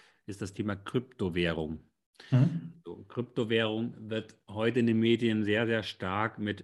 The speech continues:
Speaker 1: schwankenden Kursen in Verbindung gebracht und auch öfter mit,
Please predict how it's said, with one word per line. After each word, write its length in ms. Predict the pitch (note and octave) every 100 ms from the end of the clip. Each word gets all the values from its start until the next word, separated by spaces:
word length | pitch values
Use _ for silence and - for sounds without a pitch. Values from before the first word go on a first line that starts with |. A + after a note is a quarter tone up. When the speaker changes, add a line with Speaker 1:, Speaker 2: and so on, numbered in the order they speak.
| -
Speaker 1:
schwankenden 840 | - E2+ F2+ A#2+ C3+ B2+ A2 G#2
Kursen 540 | - B2 D3 D#3 D3 -
in 140 | B2+
Verbindung 500 | C3+ B2 B2 B2+ C3+
gebracht 720 | C3 B2+ A#2 A#2+ D3 - - _ _ _ _
und 380 | G#2 A#2 A#2 G#2+
auch 380 | A2 A#2 - -
öfter 460 | B2 A#2+ - A#2 G#2+
mit, 320 | G#2+ G2+ -